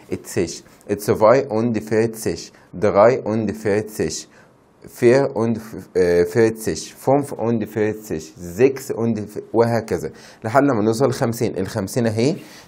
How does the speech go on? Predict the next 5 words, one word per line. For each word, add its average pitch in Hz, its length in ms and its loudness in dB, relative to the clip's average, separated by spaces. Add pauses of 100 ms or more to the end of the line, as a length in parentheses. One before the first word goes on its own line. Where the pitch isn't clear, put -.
تمام؟ 117 440 2 (4000)
الخمسين 101 500 -2
اهي، 120 220 2 (180)
فونف 123 500 0
تسش، - 500 -4